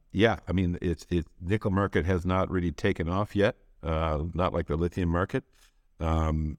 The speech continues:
and, uh, we're doing relatively well in terms of rising in that market, uh, when our peers are, are down. But, you know, when we, you know, we look at an absolute terms and say, you know, are we, what are we getting price per pound of nickel in the ground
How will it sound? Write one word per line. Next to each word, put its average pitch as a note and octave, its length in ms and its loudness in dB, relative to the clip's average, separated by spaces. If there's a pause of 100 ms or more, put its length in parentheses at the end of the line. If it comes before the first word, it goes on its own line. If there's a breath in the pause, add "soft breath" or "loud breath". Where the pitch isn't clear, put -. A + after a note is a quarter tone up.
and, D#2+ 440 0
uh, D#2 220 2
we're F#2+ 200 0
doing E2+ 360 0
relatively F2+ 580 2
well D#2+ 380 2
in D2+ 140 -4
terms D#2 240 -4
of C#2+ 100 0
rising D#2 540 2
in D2 100 0
that D2+ 180 -2
market, D#2 440 -2 (400)
uh, D#2+ 260 4 (200)
when D#2 180 -2
our D2 100 0
peers F2 340 2
are, D2 220 -2
are C#2+ 140 -2
down. F#2 420 2 (460 soft breath)
But, D#2+ 240 2 (100)
you F2+ 100 2
know, D#2+ 140 2
when D#2+ 240 2
we, D#2+ 340 2 (100)
you F2+ 100 2
know, D#2 100 2
we D#2 120 0
look F2+ 180 2
at C#2+ 80 0
an B1+ 180 -6
absolute F#2 440 -2
terms D#2+ 280 0
and D2 80 -6
say, D#2 300 2 (440)
you E2 120 2
know, E2 200 2
are E2 140 2
we, E2 400 -2
what F2 180 2
are F#2 60 2
we F2+ 120 2
getting E2 360 2
price F2+ 300 0
per D#2 200 -4
pound E2+ 380 0
of D2+ 220 -2 (320)
nickel F2 340 0
in E2 80 0
the D2 80 -2
ground F2+ 460 0